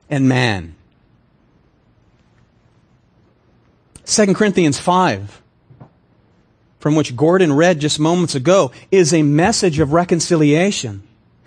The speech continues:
It's been entrusted to Paul and his colleagues. Verse eighteen, "Now all these things are from God, who reconcile them, who reconcile us to Himself through Christ and gave us the ministry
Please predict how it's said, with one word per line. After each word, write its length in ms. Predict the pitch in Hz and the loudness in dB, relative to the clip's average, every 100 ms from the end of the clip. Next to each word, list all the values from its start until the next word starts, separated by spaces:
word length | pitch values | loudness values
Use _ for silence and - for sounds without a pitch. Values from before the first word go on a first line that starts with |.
| - | -4
It's 180 | 196 185 | -2 0
been 140 | 170 180 | 0 0
entrusted 640 | 156 - 214 208 214 - | -2 0 -2 0 -2 -2
to 80 | 175 | -6
Paul 420 | - 202 220 202 | 0 2 2 2
and 100 | 170 | 2
his 140 | 170 | 0
colleagues. 720 | - - 202 214 208 143 120 | 0 -2 0 2 2 0 -2
Verse 260 | 131 196 190 | 0 0 2
eighteen, 580 | 196 180 - 220 185 - - - | 0 0 0 0 0 -2 -10 -2
"Now 160 | 180 | 0
all 260 | 156 196 269 | 4 2 2
these 300 | 262 254 - | 2 2 0
things 260 | 226 220 190 | 0 2 2
are 160 | 185 | 2
from 520 | 156 185 202 233 262 - _ _ _ _ _ _ - - | 0 -2 0 0 -4 -10 _ _ _ _ _ _ -18 -2
God, 480 | 170 156 127 101 85 - - - | 0 2 0 -2 -8 -20 -20 -10
who 180 | - 208 | 0 2
reconcile 760 | 151 226 - 220 196 214 175 156 | 2 2 2 0 2 2 2 2
them, 240 | 147 123 - - - - _ _ _ _ 160 | 2 -2 -6 -20 -20 -20 _ _ _ _ -4
who 120 | 208 | 0
reconcile 680 | 180 220 233 208 202 175 165 | 2 2 0 0 2 4 2
us 140 | 160 | 0
to 100 | - | -2
Himself 480 | 185 175 - 185 156 | 0 0 2 0 0
through 220 | - 226 | -2 -4
Christ 420 | - 185 160 160 | 0 0 0 -2
and 160 | 175 160 | -4 0
gave 240 | 170 214 | 2 2
us 160 | 202 - | 0 -2
the 100 | 165 | -2
ministry 1080 | 147 151 202 277 233 - - 117 92 107 | 0 2 2 2 -2 -6 -8 -6 -4 -8